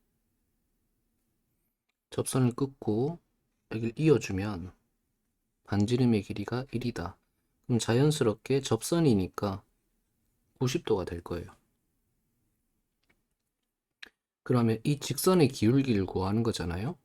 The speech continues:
그럼 여기를 세타라고 두겠습니다. 그때 직각삼각형이 만들어지고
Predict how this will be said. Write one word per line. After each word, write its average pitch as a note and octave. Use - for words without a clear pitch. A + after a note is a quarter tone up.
그럼 -
여기를 A2
세타라고 A2+
두겠습니다. G2+
그때 A2+
직각삼각형이 C3+
만들어지고 F#2